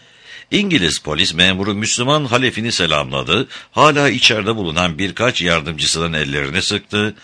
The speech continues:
Sonra da hüzünlü bir edayla ayrıldı. Yorgunluğunu üstünden atan Cinnah o gün öğleden sonraki vaktini gece yarısından sonra resmi ikametgahı olacak Karaşi'deki dev sarayın salonlarını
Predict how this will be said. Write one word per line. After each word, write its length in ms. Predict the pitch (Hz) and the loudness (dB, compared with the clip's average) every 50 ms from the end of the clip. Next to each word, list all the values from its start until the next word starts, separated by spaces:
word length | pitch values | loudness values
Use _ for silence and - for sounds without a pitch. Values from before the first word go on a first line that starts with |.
| - - - _ | -20 -20 -20 _
Sonra 340 | - - 82 76 73 71 65 | -10 -8 -6 -2 -2 -2 -2
da 60 | 71 | -2
hüzünlü 560 | 65 58 87 92 82 - 90 85 80 90 101 87 | -4 -4 -4 -4 -4 -4 -6 -4 -4 -4 -2 -2
bir 100 | 78 67 | -2 -2
edayla 500 | 65 76 71 - 78 82 78 69 67 67 | -2 -4 0 0 2 2 2 0 0 -2
ayrıldı. 680 | 67 69 65 64 67 64 62 57 62 60 58 58 - _ _ _ _ _ _ _ _ _ _ _ _ _ _ _ _ - - - - - - - | -2 -2 -4 -4 -6 -8 -8 -8 -8 -10 -10 -12 -14 _ _ _ _ _ _ _ _ _ _ _ _ _ _ _ _ -20 -20 -20 -20 -20 -8 0
Yorgunluğunu 680 | - 110 135 151 147 151 160 165 156 151 151 156 151 151 | 2 4 4 4 4 2 0 0 0 0 -2 0 0 -2
üstünden 480 | 131 117 - - 117 104 90 90 98 98 | -2 -2 -2 -2 -2 -2 0 0 0 0
atan 360 | 80 - - 78 80 78 71 | 0 -2 0 -2 -2 -2 0
Cinnah 460 | 69 - 73 69 76 87 87 85 82 | 0 0 0 2 0 -2 0 0 -2
o 100 | 123 139 | -2 -2
gün 140 | 123 147 139 | -2 -2 -2
öğleden 440 | 123 123 123 107 95 98 127 151 147 | -2 -2 -2 -2 0 0 0 -2 -2
sonraki 460 | - - 92 80 80 76 82 76 71 | -2 -2 0 0 0 0 0 0 0
vaktini 560 | 71 76 - - - 78 71 69 76 78 - _ - | 0 0 0 -2 -6 -6 -4 -2 -2 -4 -4 _ 2
gece 240 | 123 131 135 156 | 2 4 4 4
yarısından 600 | 156 151 139 135 127 - 123 123 110 101 113 131 | 4 4 2 0 0 -2 -2 -2 -2 0 0 0
sonra 360 | 127 - - 117 113 117 107 90 | 0 -2 -2 -2 0 0 0 2
resmi 380 | 98 104 - - 104 110 131 | 0 0 0 -2 -4 -4 -4
ikametgahı 800 | 135 110 - - 98 85 82 82 87 90 87 - - 82 82 87 104 | -4 -4 -4 -2 0 0 0 0 0 -2 -2 -2 -2 0 2 2 2
olacak 540 | 101 87 76 71 73 69 80 85 - - | 0 0 -2 -2 -2 0 0 0 0 0
Karaşi'deki 720 | - 110 117 131 143 131 123 - 120 123 123 - 127 98 | 0 0 2 2 2 2 2 0 0 -2 -2 -2 -4 -2
dev 200 | 82 101 135 156 | 0 0 0 0
sarayın 400 | 135 - - 92 80 80 82 85 | -2 -2 -2 -2 0 0 -2 -2
salonlarını 840 | 85 - 82 80 82 78 80 78 73 73 71 69 67 76 82 90 87 | -2 -4 -2 -2 -2 -2 -2 -2 -4 -4 -4 -4 -2 -2 -2 -4 -4